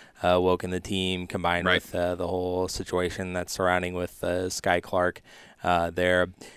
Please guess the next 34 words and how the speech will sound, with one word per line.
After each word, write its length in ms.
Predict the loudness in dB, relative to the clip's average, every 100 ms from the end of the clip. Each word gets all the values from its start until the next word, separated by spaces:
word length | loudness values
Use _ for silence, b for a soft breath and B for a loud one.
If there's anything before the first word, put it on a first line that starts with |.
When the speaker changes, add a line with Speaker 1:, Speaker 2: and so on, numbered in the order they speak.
| B
Speaker 1:
And, 420 | -2 0 0 -2 -2
uh, 600 | -2 0 -2 0 -2 -4 -2
I 140 | 4
also 840 | 8 10 8 6 4 4 2 0 0
to, 280 | 2 2 0
to 120 | -2
point 260 | 2 2
out 280 | 4 2 0
that 240 | 0 -2 0
as 400 | -2 -2 -6 -8 B B _ -18 8
good 160 | 10
as 80 | 10
the 120 | 8
team, 280 | 6 4 6
uh, 120 | 4
did, 360 | 6 10 10 10
uh, 80 | 6
play, 440 | 4 4 6 6
I 200 | 4 0
will 160 | -2 -2
point 240 | 0 4
out 120 | 4 4
that 160 | 4
Wisconsin 480 | 2 0 -2 -2 -2
was 180 | -2 -4
playing 300 | -2 -2 0
without 380 | 2 2 2 -2
Speaker 2:
Yes. 120 | -4
Speaker 1:
their 380 | -2 0 -2 -2
leading 300 | -2 -2 -4
scorer 520 | -4 0 0 0 -2 B -8
Speaker 2:
Yes. 220 | -8 2
Speaker 1:
there. 220 | 2 4
But, 440 | 0 6 10 10